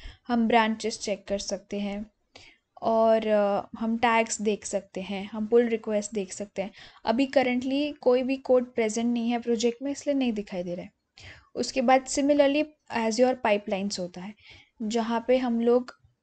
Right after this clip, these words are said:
environment, releases, libraries, task group, ये सब चेक कर सकते हैं। उसके बाद dev test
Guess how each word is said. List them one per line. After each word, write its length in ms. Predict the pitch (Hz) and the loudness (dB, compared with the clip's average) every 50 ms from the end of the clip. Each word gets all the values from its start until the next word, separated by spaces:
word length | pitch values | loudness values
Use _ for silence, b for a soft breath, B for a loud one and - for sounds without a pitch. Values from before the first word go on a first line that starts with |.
| _ _ _ - - | _ _ _ -6 -2
environment, 600 | - 233 240 240 233 220 233 226 233 240 233 226 233 | 0 2 2 4 4 4 4 2 2 2 0 -2 -2
releases, 560 | 226 220 220 226 233 220 - 226 - - - | -4 -4 -2 -2 -2 -2 -4 -6 -8 -8 -6
libraries, 540 | 226 226 214 208 208 220 220 220 233 233 - 190 | -4 -4 -4 -2 -2 -2 -2 -2 -4 -4 -6 -6
task 220 | 190 202 214 220 | -6 -6 -6 -4
group, 180 | 214 220 220 220 | -4 -4 -4 -4
ये 100 | 214 220 | -6 -6
सब 180 | - 254 262 - - | -6 -6 -8 -6 -4
चेक 200 | - 226 208 208 - | -2 -2 -2 -4 -4
कर 120 | 196 180 | -6 -6
सकते 340 | 180 - 151 - - - 165 | -4 -6 -8 -10 -10 -12 -12
हैं। 260 | 180 180 - - - b b b b b b b b b 165 | -12 -10 -12 -14 -16 b b b b b b b b b -8
उसके 260 | - 233 - - 262 262 | -6 -6 -4 -2 0 0
बाद 240 | 233 247 247 269 277 - _ _ _ _ _ _ _ _ _ _ _ - | 2 4 4 4 2 0 _ _ _ _ _ _ _ _ _ _ _ -2
dev 280 | 208 208 240 240 254 262 - - _ - | 2 4 6 6 6 4 0 -2 _ 2
test 220 | 247 254 269 - | 4 4 4 2